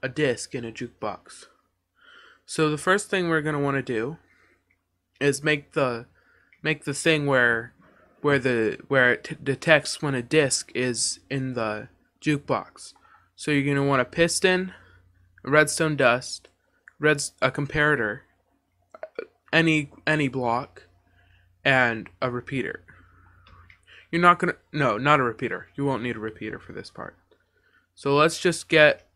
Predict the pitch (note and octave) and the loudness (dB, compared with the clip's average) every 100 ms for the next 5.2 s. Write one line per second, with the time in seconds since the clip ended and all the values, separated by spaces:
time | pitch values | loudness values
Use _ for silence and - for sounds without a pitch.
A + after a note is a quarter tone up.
0 | _ _ - - - _ _ _ _ _ | _ _ -20 -20 -20 _ _ _ _ _
1 | _ _ D#3 D#3 - F3 - - D#3 C3+ | _ _ -10 -8 -2 2 2 0 -4 -2
2 | C3 A#2+ A#2 - _ _ _ _ _ _ | -4 -8 -14 -20 _ _ _ _ _ _
3 | _ _ _ - C#3+ C3 B2+ B2 C3 E3 | _ _ _ -2 0 -2 0 2 0 -4
4 | - - _ _ _ _ _ - _ - | -20 -20 _ _ _ _ _ -20 _ -10
5 | C#3 | -10